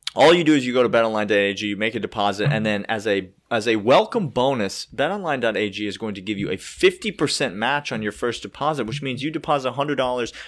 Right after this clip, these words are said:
you now have a hundred fifty dollars. You deposit two hundred dollars, you now have three hundred dollars in your account. You do that, uh, you get your money,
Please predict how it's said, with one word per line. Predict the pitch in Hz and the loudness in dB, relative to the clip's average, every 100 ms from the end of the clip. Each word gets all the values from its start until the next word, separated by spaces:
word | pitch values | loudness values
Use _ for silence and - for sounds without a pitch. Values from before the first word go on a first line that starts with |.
| - | -4
you | 123 160 | 0 0
now | 143 | 2
have | 127 117 | 0 0
a | |
hundred | 120 113 101 | -2 -2 -2
fifty | 160 139 | -4 -2
dollars. | 110 101 98 | 0 0 -2
You | 123 | -4
deposit | 139 - 123 101 - | -4 -2 -2 -2 -6
two | 175 | -4
hundred | 160 139 | -2 0
dollars, | 123 120 110 | 0 -2 -2
you | 135 | -6
now | 131 | -4
have | 117 98 | -6 -8
three | - 156 196 | -8 -2 0
hundred | 170 110 101 | 0 0 -2
dollars | 98 98 98 - - - - - | -2 -4 -6 -10 -20 -20 -8 0
in | 131 | 2
your | 123 113 | 4 2
account. | 107 131 123 98 - - - | 2 2 2 0 -8 -20 -6
You | 139 202 | 0 0
do | 196 175 | 0 4
that, | 147 139 131 - - - - | 6 6 4 -2 -20 -20 -2
uh, | 107 101 | 0 0
you | 117 | 2
get | 170 170 | 2 2
your | 185 | 2
money, | 143 123 123 120 | 2 2 0 -6